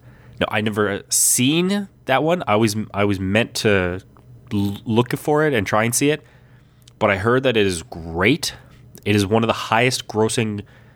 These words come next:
French movies of all time, with over four hundred million dollars grossed on a ten million dollar budget. Talk about y-,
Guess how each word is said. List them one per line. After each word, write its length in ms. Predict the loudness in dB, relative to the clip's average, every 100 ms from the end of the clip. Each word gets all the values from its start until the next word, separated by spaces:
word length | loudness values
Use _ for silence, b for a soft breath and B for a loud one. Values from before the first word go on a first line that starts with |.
| b b b b
French 460 | -18 0 2 2
movies 480 | 2 2 2 -2 -6 -10 -20 -20 _ _ _ -20 -8
of 140 | -4 -2
all 220 | 2 0
time, 360 | 2 2 2 2
with 120 | 2
over 160 | 2
four 400 | 0 -2 2 2
hundred 300 | 2 2 2
million 440 | 0 0 2 2 2
dollars 320 | 4 2 0
grossed 380 | 0 2 2 -2
on 140 | -2 -2
a 100 | -2 -8 -14
ten 320 | -6 -2 0
million 280 | 2 2 4
dollar 240 | 4 4
budget. 420 | 2 0 2 0 -2 b b b b b b -16
Talk 300 | -4 0 2
about 300 | 4 4 4 -2 -20 -20 -20 _ _ -14
y-, 120 | -12